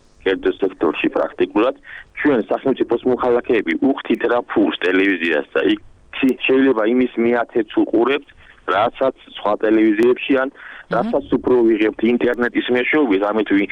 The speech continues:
ტელევიზია ჩემთვის მაგალითად გახდა მეორე ხარისხოვანი, იმიტომ რომ ინტერნეტის მეშვეობით უფრო ბევრი ინფორმაციას ვიღებ,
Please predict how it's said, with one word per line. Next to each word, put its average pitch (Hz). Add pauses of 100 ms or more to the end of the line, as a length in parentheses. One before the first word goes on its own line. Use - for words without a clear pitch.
(160)
ტელევიზია 127
ჩემთვის 135
მაგალითად 113
გახდა 107
მეორე 107
ხარისხოვანი, 104
იმიტომ 113
რომ 113
ინტერნეტის 104
მეშვეობით 107
უფრო 98
ბევრი 95
ინფორმაციას 90
ვიღებ, 98